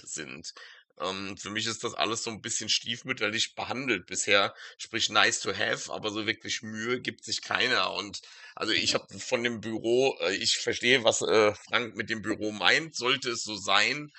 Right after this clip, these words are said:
und sollte das auch ernst genommen werden, äh, seitens der Patriots in Foxborough, dann wäre das natürlich eine schöne Sache. Ähm, ich hab mit dem Büro was ganz anderes assoziiert. Ich dachte, das driftet dann eher mehr so in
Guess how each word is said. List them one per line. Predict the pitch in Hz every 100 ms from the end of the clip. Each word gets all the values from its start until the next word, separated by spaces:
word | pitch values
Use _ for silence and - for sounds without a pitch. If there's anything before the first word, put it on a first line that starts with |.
| - -
und | - 117
sollte | 120 139 139
das | 127 123
auch | 110
ernst | - 95 127 131 -
genommen | 127 117 117 117 104
werden, | 101 104 127 147 139 135
äh, | - 113 113
seitens | 104 110 104 110
der | 101
Patriots | - 113 - 110 107
in | 92
Foxborough, | - 143 - 104 98 104 117
dann | 101 104 104 98
wäre | 107
das | 113 107
natürlich | 104 120 107
eine | 107
schöne | - 110 101
Sache. | 90 104 123 131 - - - _
Ähm, | 110 110 98
ich | 110 104
hab | 107
mit | 101
dem | 107
Büro | 107 101 110
was | 110 -
ganz | 104 -
anderes | 98 117 98 95
assoziiert. | 92 87 90 98 85 95 101
Ich | - 101 - - _ _ _
dachte, | 95 - 98
das | 98 -
driftet | 110 101 107
dann | 101
eher | 92 98 107
mehr | 104 101 104
so | 101
in | 92 101